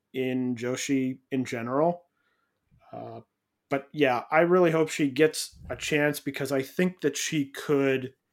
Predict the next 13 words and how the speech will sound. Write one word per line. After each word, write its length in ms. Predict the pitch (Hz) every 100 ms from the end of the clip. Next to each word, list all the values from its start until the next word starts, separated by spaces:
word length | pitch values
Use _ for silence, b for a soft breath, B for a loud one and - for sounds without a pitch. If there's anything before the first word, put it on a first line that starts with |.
| _ _ _ _ _ _ 131
really 340 | 147 156 143
surprise 640 | - 135 - 131 135 139
people. 340 | - 156 160 143
I 60 |
mean, 180 | 135 131
she 160 | 135 123
has 380 | 135 139 127 123
the 100 | 127
look, 380 | 127 131 131 _
the 100 | 127
sort 240 | - 135 127
of 140 | 120
pink 480 | - 151 143 143